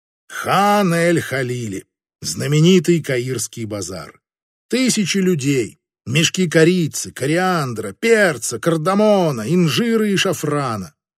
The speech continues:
Медоточивые продавцы, соблазняющие туристов фигурками Сета,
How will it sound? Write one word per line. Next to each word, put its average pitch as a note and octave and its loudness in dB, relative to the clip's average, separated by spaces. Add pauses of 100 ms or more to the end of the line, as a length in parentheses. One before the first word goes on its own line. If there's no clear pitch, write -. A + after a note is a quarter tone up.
(440)
Медоточивые D3+ 2
продавцы, C#3+ -2 (320)
соблазняющие A2+ -6
туристов B2 -4
фигурками G#2+ -8
Сета, D3+ -2